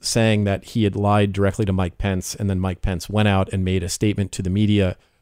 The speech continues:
saying that, uh, Flynn had not conducted a discussion, uh, with the Russians about sanctions. It was not, you know, the, the, the reaction to this is not that, uh, Pence was exposed and looked silly. What,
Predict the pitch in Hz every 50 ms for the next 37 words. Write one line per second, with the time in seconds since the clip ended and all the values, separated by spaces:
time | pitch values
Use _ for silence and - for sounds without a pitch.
0 | - - - - 107 101 98 98 98 95 90 87 - - 107 98 90 92 - -
1 | 55 - - - - - - 107 104 98 90 90 95 90 90 101 98 98 95 -
2 | - - 101 92 87 87 - - 98 85 85 95 _ _ _ _ _ _ - -
3 | 98 98 - - 107 90 - - 107 92 90 - - 98 95 98 104 98 87 -
4 | - 139 117 101 98 90 87 - 98 87 95 - 90 82 - - 127 117 110 104
5 | - - 95 87 82 - _ _ _ _ _ _ _ _ _ _ _ _ - -
6 | 127 113 120 113 101 113 120 120 127 117 110 - - 139 131 107 98 - - -
7 | - - - - - - - - 98 135 131 123 120 113 117 110 110 95 104 110
8 | 120 120 120 - - 117 104 104 98 - - 101 87 104 104 107 104 95 - _
9 | _ _ _ _ _ _ _ _ - 123 110 104 95 90 - 123 104 87 87 90
10 | - - - 104 95 - 104 90 92 87 - - - 156 143 135 131 117 - 113
11 | 104 95 92 - - - - 180 147 117 104 98 98 _ _ _ _ _ _ _
12 | _ _ _ _ _ - 214 135 135 - 143 113 107 110 104 98